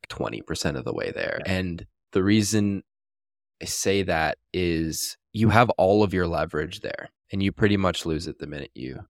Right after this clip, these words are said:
Speaker 1: sign that and agree to continue.
Speaker 2: Yeah.
Speaker 1: And so I would say spend some time there <laughs> and make sure you get the terms right.
Speaker 2: Shifting gears, you're on a podcast. You also previously hosted a podcast, The Art of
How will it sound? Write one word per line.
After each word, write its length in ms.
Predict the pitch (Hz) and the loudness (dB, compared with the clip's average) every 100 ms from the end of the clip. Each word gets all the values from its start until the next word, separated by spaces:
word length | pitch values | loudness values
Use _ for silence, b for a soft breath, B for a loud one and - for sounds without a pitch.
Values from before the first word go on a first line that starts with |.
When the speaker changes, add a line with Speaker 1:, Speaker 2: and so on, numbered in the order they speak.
| _ | _
Speaker 1:
sign 400 | - 110 107 107 | 2 6 6 6
that 200 | 101 101 | 6 4
and 120 | 90 | 2
agree 260 | 80 87 80 | -2 -4 -6
to 80 | 82 | -6
continue. 560 | - 71 - 71 62 | -10 -10 -10 -10 -10
Speaker 2:
Yeah. 140 | 80 92 | -10 -6
Speaker 1:
And 80 | 95 | 0
so 100 | 98 | 4
I 120 | 95 | 4
would 140 | 110 | 2
say 280 | - 101 95 | 2 4 4
spend 400 | 92 - 87 104 | 2 -2 -2 -2
some 140 | 123 110 | -2 -2
time 320 | - 90 82 | -2 -4 -6
there 260 | - - - _ | -10 -14 -18 _
<laughs> 460 | - - - _ - | -8 -8 -8 _ -4
and 480 | 90 87 82 85 - | -2 -2 -4 -8 -8
make 220 | 80 82 | -6 -6
sure 200 | - 90 | -2 0
you 180 | 87 85 | 0 0
get 160 | 82 - | -2 -4
the 100 | - | -6
terms 480 | - 73 73 - | -4 -4 -4 -6
right. 560 | - 58 - - - - _ _ _ | -4 -2 -4 -8 -12 -14 _ _ _
Speaker 2:
Shifting 420 | - - 113 113 98 | -6 -4 -2 -4 -2
gears, 600 | 95 95 98 90 - - _ _ _ _ _ | 2 2 2 -2 -6 -8 _ _ _ _ _
you're 180 | 95 104 | -2 -2
on 120 | 98 | -2
a 40 | |
podcast. 720 | 92 92 87 - 90 87 85 - - | -2 0 -2 -2 0 0 -2 -8 -6
You 220 | 107 117 | -2 2
also 600 | 107 131 - 98 85 80 _ _ _ _ | 2 2 2 0 0 -6 _ _ _ _
previously 800 | - 113 104 92 - 82 78 76 _ _ _ _ - | -6 -4 -2 -2 -4 -6 -10 -12 _ _ _ _ -8
hosted 320 | 120 143 - | -4 -4 -4
a 40 | - | -6
podcast, 640 | - - - - - - | -8 -10 -10 -10 -10 -8
The 160 | 95 90 | -2 2
Art 240 | 95 | 2
of 100 | 95 | 0